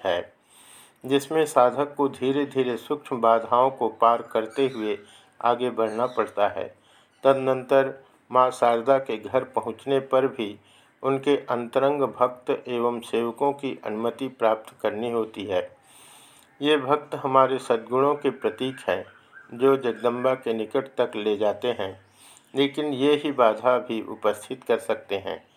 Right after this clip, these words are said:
एक बार एक भक्त माँ के दर्शनों के लिए उद्बोधन भवन गए। उस समय माँ विश्राम कर रही थी तथा स्वामी शारदानंद जी मार्ग रोके बैठे हुए थे। भक्त दर्शनों के लिए व्यग्र था।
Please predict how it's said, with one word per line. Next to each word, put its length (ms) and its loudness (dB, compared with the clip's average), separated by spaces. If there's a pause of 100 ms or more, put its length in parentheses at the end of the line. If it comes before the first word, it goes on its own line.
(360)
एक 260 0
बार 340 4
एक 240 -2
भक्त 400 0 (260)
माँ 240 4
के 200 -2
दर्शनों 500 -2
के 160 -2
लिए 220 -2
उद्बोधन 640 -4
भवन 360 -2
गए। 260 -4 (640)
उस 200 -4
समय 260 2
माँ 220 6
विश्राम 520 0
कर 180 0
रही 280 -4
थी 200 -6 (560)
तथा 280 2
स्वामी 400 2
शारदानंद 680 0
जी 120 -6
मार्ग 400 2
रोके 400 -2
बैठे 380 -2
हुए 260 -2
थे। 180 -6 (680)
भक्त 320 2
दर्शनों 560 0
के 180 -2
लिए 200 0
व्यग्र 420 0
था। 200 -2